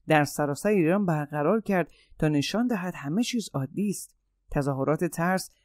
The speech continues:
در رخسار حکومت با حضور سنگین نیروهای امنیتی مسلح، موتورسواران ضد شورش و نفربرهای نظامی در خیابانها پیش از شکلگیری تظاهرات مردم یک پیام مهم داشت. حکومت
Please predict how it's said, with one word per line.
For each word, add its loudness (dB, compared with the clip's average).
در 4
رخسار 2
حکومت 2
با 2
حضور 0
سنگین 0
نیروهای 0
امنیتی -2
مسلح، -2
موتورسواران 2
ضد 2
شورش -2
و 2
نفربرهای 0
نظامی 0
در -2
خیابانها -2
پیش 0
از -2
شکلگیری 0
تظاهرات -2
مردم 2
یک 0
پیام 2
مهم -2
داشت. -8
حکومت 0